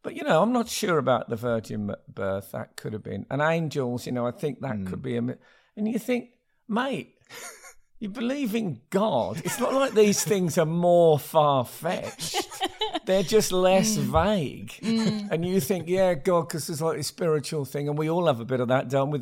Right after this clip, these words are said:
Speaker 1: in the wellness industry, and you go and buy a Buddha in, um, in, um, T K Maxx or whatever.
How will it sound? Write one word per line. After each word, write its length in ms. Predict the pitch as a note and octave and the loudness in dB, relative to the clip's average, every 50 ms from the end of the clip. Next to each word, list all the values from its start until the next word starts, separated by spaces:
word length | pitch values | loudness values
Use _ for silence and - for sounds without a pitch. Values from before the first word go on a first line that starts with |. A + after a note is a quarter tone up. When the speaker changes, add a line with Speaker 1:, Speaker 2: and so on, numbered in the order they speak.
| - - | -4 -4
Speaker 1:
in 140 | C#3 C3 | -4 -2
the 80 | B2+ B2+ | -2 0
wellness 520 | A#2 C3 C3 B2+ B2 B2 B2 B2 A#2+ - | 0 0 0 2 0 0 -2 -4 -4 -4
industry, 560 | - A2+ A#2 A#2 A2+ A#2+ A#2 - - A#2 A#2 B2+ | -4 -4 -2 -4 -4 -6 -8 -10 -8 -6 -6 -4
and 100 | B2 A#2 | -4 -2
you 120 | A#2 A#2+ | -2 -2
go 60 | B2 | -2
and 100 | B2 A#2+ | -2 -2
buy 180 | A2 B2+ B2 A#2+ | 0 2 2 2
a 60 | A#2 | 0
Buddha 540 | G#2 G2 - C3+ C3 B2 G#2+ A#2+ A#2+ A#2 A#2 | 0 -2 -2 0 0 0 2 2 0 0 0
in, 300 | A#2 A2+ A2 A2 A2 A2 | 0 0 -2 -2 -4 -4
um, 300 | A2 A2 A2 A2+ A#2 - - C#3 - _ _ _ _ _ _ _ _ _ _ _ _ _ | -4 -4 -4 -4 -6 -8 -14 -20 -20 _ _ _ _ _ _ _ _ _ _ _ _ _
in, 320 | - A2 A2 G#2+ A2 G#2+ | -6 -4 -2 -2 0 0
um, 540 | A2 A2 G#2+ G#2+ G#2+ G#2 G#2 G#2 G2 G2 - - | 0 0 0 0 0 0 0 -2 -4 -6 -8 -10
T 200 | - - - G#2+ | -8 -6 -6 -6
K 240 | G2 - C3 A#2 A2 | -4 -2 0 0 0
Maxx 540 | A2 F#2+ G#2 A2 G#2 - - - - - - | 0 -2 -2 -4 -4 -6 -8 -12 -16 -16 -16
or 140 | G2+ A#2 - - - - - | -16 -18 -18 -18 -20 -20 -14
whatever. 460 | - B2+ A#2+ - - A2+ - A#2 | -12 -10 -10 -10 -10 -12 -12 -14